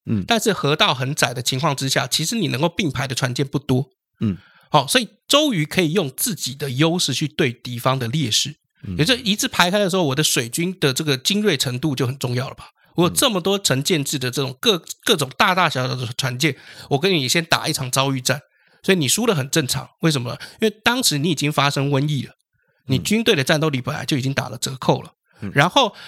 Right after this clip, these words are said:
Speaker 2: 河道这么窄，比较窄的情况之下，你一字排开，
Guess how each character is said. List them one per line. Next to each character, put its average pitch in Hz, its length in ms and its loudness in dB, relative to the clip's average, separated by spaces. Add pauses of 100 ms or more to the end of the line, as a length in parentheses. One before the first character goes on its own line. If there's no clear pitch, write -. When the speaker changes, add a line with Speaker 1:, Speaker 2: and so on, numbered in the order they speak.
(260)
Speaker 2:
河 185 220 4
道 233 180 4
这 220 120 -2
么 175 120 4
窄， - 380 -2 (160)
比 135 80 -8
较 220 140 2
窄 123 180 0
的 127 80 -6
情 135 100 -2
况 165 140 0
之 156 80 -4
下， 151 160 2
你 127 100 -8
一 151 60 -4
字 196 160 0
排 131 220 0
开， 151 200 0